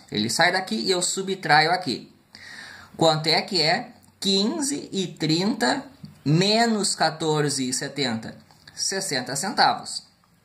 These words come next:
Quinze e trinta menos quatorze e setenta dá sessenta centavos, zero seis.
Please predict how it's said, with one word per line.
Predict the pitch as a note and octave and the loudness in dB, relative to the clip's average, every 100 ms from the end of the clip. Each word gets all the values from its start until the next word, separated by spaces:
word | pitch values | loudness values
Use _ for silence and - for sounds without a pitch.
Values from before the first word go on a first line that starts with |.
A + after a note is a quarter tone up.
| - | -4
Quinze | C3+ D3 F#3 G3 | -2 0 -2 -4
e | G3 G#3 | -6 -8
trinta | G3+ E3 D3 C3 - - - - - - | -6 -4 -2 -4 -10 -14 -18 -18 -14 -2
menos | C#3 D3+ A#2 A2+ | 0 0 -2 -4
quatorze | C#3 C3+ C#3 C3+ B2+ C3 | -4 -4 -2 -2 -2 -4
e | |
setenta | F3+ F3 F3+ G3+ D#4+ - - - - | -6 0 0 0 -6 -12 -20 -14 2
dá | C3 C3 | 4 4
sessenta | - D#3+ D3+ - C3+ - | 2 -4 -4 -4 -6 -6
centavos, | - F3 F#3 D#4+ - - - | -6 2 4 4 2 -6 -2
zero | C3 D3+ | -2 -2
seis. | F#3+ A3 - - | -2 -2 -4 -8